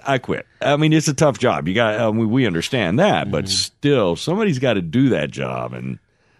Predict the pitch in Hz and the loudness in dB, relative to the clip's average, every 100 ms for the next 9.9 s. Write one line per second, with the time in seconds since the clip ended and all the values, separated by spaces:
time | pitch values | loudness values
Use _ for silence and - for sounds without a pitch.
0 | _ - 90 78 80 73 67 62 64 78 | _ -10 -4 -2 -2 -2 -4 -4 -2 0
1 | 151 190 214 196 233 - 208 180 208 202 | 2 2 2 0 -2 -2 0 0 -2 -4
2 | 175 185 196 170 147 147 147 135 139 139 | -8 -4 -2 0 0 0 -2 -2 0 -2
3 | 120 127 - - - 127 127 113 127 131 | -4 -6 -8 -18 -8 -6 -4 -6 -6 -6
4 | - 107 - - _ _ 131 123 131 - | -8 -16 -18 -20 _ _ -4 -2 -2 -6
5 | 127 127 139 135 - 113 113 120 117 _ | -6 -6 -6 -10 -12 -8 -8 -10 -14 _
6 | 110 110 190 175 170 147 139 - 151 139 | -16 -12 -2 0 0 0 -4 -4 -8 -6
7 | 120 120 - 120 113 127 131 180 135 160 | -8 -8 -8 -8 -6 -4 0 0 0 -2
8 | 147 _ - - 135 107 95 - _ _ | -4 _ -20 -6 -2 -2 -4 -10 _ _
9 | 143 185 214 - 139 123 110 107 | -2 0 0 -4 -4 -2 -2 -4